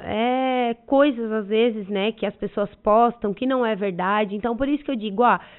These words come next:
viu alguma coisa lá, ou leu na internet, olhou lá no Google, tá com dúvida,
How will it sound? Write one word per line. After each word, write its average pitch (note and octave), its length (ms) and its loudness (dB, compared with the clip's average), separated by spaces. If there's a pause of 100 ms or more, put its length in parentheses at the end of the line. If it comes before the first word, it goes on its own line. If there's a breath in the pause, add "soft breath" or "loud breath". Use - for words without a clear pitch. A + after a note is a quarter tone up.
(120 loud breath)
viu C#4 200 4
alguma D4 380 4
coisa B3 460 0
lá, A3+ 320 4
ou G#3+ 120 2
leu A#3+ 240 2
na C4+ 80 0
internet, A#3 640 -2
olhou A3+ 240 0
lá C4+ 160 4
no B3+ 140 2
Google, A3 460 -2
tá C#4 240 2
com A#3 260 -2
dúvida, F#3+ 580 -2